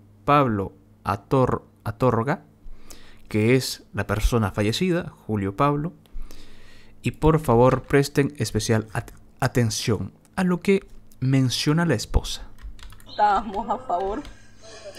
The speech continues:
Speaker 2: nosotros estábamos voluntariamente en el bloqueo con muchas, porque yo pertenezco a las organizaciones sociales, estábamos con compañeros.
Speaker 1: Forman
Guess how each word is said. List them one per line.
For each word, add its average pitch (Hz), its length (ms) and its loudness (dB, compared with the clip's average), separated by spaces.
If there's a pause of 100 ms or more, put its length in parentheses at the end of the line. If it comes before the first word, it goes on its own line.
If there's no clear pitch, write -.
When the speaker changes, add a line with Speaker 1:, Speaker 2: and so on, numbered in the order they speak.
Speaker 2:
nosotros 269 460 -2
estábamos 262 640 4
voluntariamente 220 840 -2
en 196 120 -8
el 196 60 -6
bloqueo 202 460 -6
con 196 180 -8
muchas, 220 320 -6 (460)
porque 208 320 -6
yo 208 140 -4
pertenezco 190 480 -8
a - 20 -8
las 214 140 -4
organizaciones 185 720 -8
sociales, 185 420 -10 (1080)
estábamos 254 640 4
con 233 180 -2
compañeros. 240 640 -2 (2250)
Speaker 1:
Forman 160 840 4